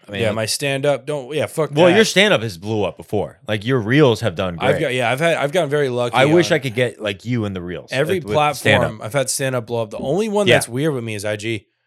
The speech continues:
Speaker 2: My Facebook, it's
Speaker 1: Yeah.
Speaker 2: got me up to, I'm almost like, I'm at, like, forty-five K.
Speaker 1: Mm-hmm.
Speaker 2: YouTube, very well,
Speaker 1: Mm-hmm.
Speaker 2: over four hundred.
Speaker 1: Yeah, you've had
Speaker 2: Um,
Speaker 1: millions
Speaker 2: TikTok.
Speaker 1: of, millions of views on
Speaker 2: And
Speaker 1: it.
Speaker 2: on I G, I had one get a mil,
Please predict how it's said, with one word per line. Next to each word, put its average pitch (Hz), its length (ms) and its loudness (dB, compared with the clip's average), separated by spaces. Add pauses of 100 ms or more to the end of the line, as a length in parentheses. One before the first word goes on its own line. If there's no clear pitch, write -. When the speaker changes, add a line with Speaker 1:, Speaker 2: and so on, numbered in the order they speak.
(220)
Speaker 2:
My 110 140 0
Facebook, 143 640 -2
it's 120 120 -6
Speaker 1:
Yeah. - 60 -4
Speaker 2:
got 127 160 -2
me 131 120 -2
up 123 100 -4
to, 127 100 -4
I'm 113 280 -2
almost 123 420 -6
like, 113 140 -8
I'm 113 80 -12
at, 120 60 -8
like, 113 140 -10
forty-five 127 520 -8
K. 113 440 -4
Speaker 1:
Mm-hmm. 107 260 -8 (200)
Speaker 2:
YouTube, 120 440 -4 (240)
very 117 420 -2
well, 104 300 -2 (200)
Speaker 1:
Mm-hmm. 107 240 -12
Speaker 2:
over 107 220 -12
four 110 280 -2
hundred. 101 380 -10 (320)
Speaker 1:
Yeah, 151 100 0
you've 123 160 -2
had 110 120 4
Speaker 2:
Um, 107 160 -2
Speaker 1:
millions 131 420 2
Speaker 2:
TikTok. 120 360 -4
Speaker 1:
of, - 0 - (120)
millions 110 380 -2
of 82 100 -12
views 78 240 -10
on 127 80 -10
Speaker 2:
And 190 160 0
Speaker 1:
it. 214 40 0
Speaker 2:
on 185 120 -2
I 151 260 2
G, 143 280 0
I 113 100 4
had 135 160 2
one 123 220 -4
get 117 160 -2
a - 20 -6
mil, 110 460 -4